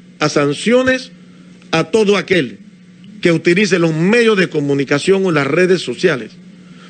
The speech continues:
para desinformar o mentir a través de ellas. Por favor, estamos en una situación en la cual la población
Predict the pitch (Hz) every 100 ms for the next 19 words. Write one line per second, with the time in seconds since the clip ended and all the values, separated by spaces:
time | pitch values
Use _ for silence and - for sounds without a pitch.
0 | - 170 170 147 240 233 - 233 233 185
1 | 160 143 180 165 - - - - - -
2 | 160 156 147 143 269 294 - - - -
3 | - 147 143 147 147 170 139 156 127 104
4 | - - - - - - - 156 143 160
5 | 175 - - - - - - - - 165
6 | 160 247 247 226 190 220 220 170 135 143
7 | - 190 185 180 - - - - - 160
8 | 147 143 208 160 107 - - - - 151
9 | 156 160 151 151 151 214 214 202